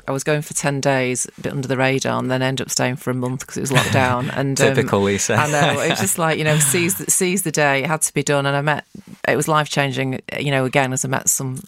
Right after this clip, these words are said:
Speaker 1: absolutely wonderful people, be friends for life. But we did quite a lot of yoga when we were out there, and I can't remember y-,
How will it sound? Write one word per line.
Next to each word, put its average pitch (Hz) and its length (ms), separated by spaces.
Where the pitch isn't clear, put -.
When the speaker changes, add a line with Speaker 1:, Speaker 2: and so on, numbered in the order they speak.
Speaker 1:
absolutely - 380
wonderful 156 400
people, 139 280
be 135 80
friends 131 280
for 147 80
life. 151 300
But 147 180
we 165 140
did 185 400
quite 160 240
a - 40
lot 147 220
of 143 80
yoga 139 460
when 139 180
we 135 100
were 135 60
out 151 220
there, 131 260
and 120 120
I - 20
can't 147 300
remember 123 300
y-, 120 160